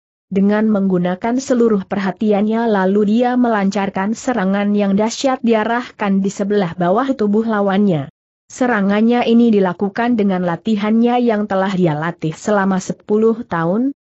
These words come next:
Belum lagi suara dingin Bu Heng Seng berhenti, badannya sudah ditarik mundur ke belakang, sedangkan bayangan Li Xiao Hiong lalu mengikuti maju, dengan menggunakan segala kemampuannya dia balas melancarkan serangannya terhadap lawannya,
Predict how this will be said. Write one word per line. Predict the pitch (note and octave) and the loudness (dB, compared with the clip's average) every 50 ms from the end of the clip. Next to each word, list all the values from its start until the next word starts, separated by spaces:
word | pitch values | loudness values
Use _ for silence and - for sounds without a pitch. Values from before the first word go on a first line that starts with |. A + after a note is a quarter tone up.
| _ _ _ _ _ - | _ _ _ _ _ 0
Belum | G3+ G#3+ A3 G#3+ G#3+ G#3+ | 2 2 4 2 2 2
lagi | G#3 G3+ G3+ G3+ G#3 A3 A3 | 0 0 0 0 0 -2 -2
suara | - - C#4 C4 A#3 G#3+ A3 A3 A3 | -2 0 0 2 2 2 0 0 0
dingin | A3 B3 A#3+ A#3+ B3 A#3+ A#3 A3 | 0 0 2 2 2 2 2 2
Bu | G3+ G#3+ G#3 | 2 0 0
Heng | F#3 G3+ G3 G3 | 0 0 -2 -2
Seng | - - A3+ G#3+ G#3+ G#3 | -2 -2 -2 0 0 0
berhenti, | A#3 G#3+ G#3 G3+ G3+ - F#3+ F#3+ F#3+ G3+ G#3+ _ _ - | 0 0 0 -2 0 0 0 0 0 -2 -4 _ _ -4
badannya | G3 A3 A3+ A3 A#3 A#3 A3+ A#3 A#3 B3 A#3+ B3+ B3 | -2 0 2 2 2 4 4 4 2 2 2 -2 -4
sudah | - - G#3 G3 F#3+ F#3+ F#3+ F#3+ | -2 -2 0 0 0 -2 -2 -2
ditarik | F3+ F3+ F3+ - F3+ F3 F#3 G#3 - - | -2 -2 -2 -2 -4 -4 -4 -4 -2 0
mundur | G#3+ G3+ F#3+ G3 F#3+ F#3+ F#3+ F#3+ | 0 2 2 2 2 0 -2 -4
ke | - F#3+ F3+ | -6 -4 -2
belakang, | F#3 F3+ D3+ D3 - E3+ E3+ F#3 A3+ B3 C4 _ _ _ | -2 -2 -2 -4 -4 -4 -4 -2 -2 -4 -6 _ _ _
sedangkan | - - - G#3+ G3 F#3+ F#3 F#3+ - A3+ A#3+ B3+ A#3 | -12 -6 -2 0 0 0 0 0 -2 -2 0 0 0
bayangan | G3 G3 G#3 A#3 A#3 A3 G#3+ G#3 G3+ F#3+ F#3 | 2 2 0 0 0 0 0 0 0 0 0
Li | F#3+ G3+ A3 A3+ | 0 0 -2 -4
Xiao | - - A#3 G#3 F#3 D#3+ D3 C#3+ C3+ E3 E3 | -4 -2 -2 -2 0 -2 -2 -4 -6 -4 -2
Hiong | G#3 B3+ B3+ B3 B3 B3 B3+ A#3+ | 0 2 2 2 2 2 0 0
lalu | G3 E3+ F3+ F#3+ G#3+ A#3 | 0 0 0 0 2 2
mengikuti | A#3+ A#3 A3 G#3+ G#3 - A3 G#3 - - G3+ G3 G3 G3 F#3+ | 2 0 0 -2 -2 -4 -4 -4 -2 -2 0 0 0 0 0
maju, | F3+ F#3 F#3+ G3 A#3 A#3 A#3+ A#3 A#3 _ _ - | 0 0 0 0 0 0 0 -2 -4 _ _ -8
dengan | G3 F#3+ F#3+ G3 G3 F#3+ F#3+ | -4 -4 -2 0 0 0 2
menggunakan | F#3+ F#3+ F#3+ F#3 F#3 F3+ F3+ E3+ E3+ - A3 G3+ G3+ | 2 2 2 2 0 0 0 -2 -2 -2 -2 -2 -2
segala | - - A3 G#3 G#3 G#3+ G#3+ G#3+ A3+ B3 C4 C4 | -2 -2 -2 0 0 2 2 2 0 0 -2 -2
kemampuannya | - B3 A3 G#3 G3 F#3 F#3+ G3 F#3+ F#3+ F#3+ F#3+ G#3+ G#3+ A3 A3+ | -2 -2 -2 0 0 -2 -2 -2 -2 0 0 0 0 0 0 0
dia | G#3+ F#3+ F#3+ F#3 E3+ | 0 0 2 0 0
balas | E3 E3 F#3 F#3+ F#3+ F#3+ G3 G#3 - - | 0 -2 0 0 0 0 0 -2 -2 -2
melancarkan | A3+ A3 A3 A3 G3+ F#3+ G3 - G3+ G3 G3 - F#3+ F#3+ G#3+ A3+ | 0 0 2 0 0 0 0 -2 -2 -4 -4 -4 -4 -4 -4 -4
serangannya | - - C4 A#3+ G#3+ F#3 F#3+ G3 G3+ F#3 F3 F3+ F#3+ G3 G#3+ A3+ A3+ | -4 -4 -4 -2 -2 -2 -2 -2 -2 -2 -2 -2 -2 -2 -4 -6 -6
terhadap | - G#3 G3+ F#3+ - F3 E3 F3+ F3+ F3+ - F#3+ | -6 -6 -6 -4 -4 -4 -2 -2 -4 -4 -2 -2
lawannya, | F#3+ G3 G3+ A3 A3+ A#3+ A#3+ A#3+ B3 A#3+ A#3+ A#3+ | -2 0 0 2 2 2 2 2 2 0 -2 -4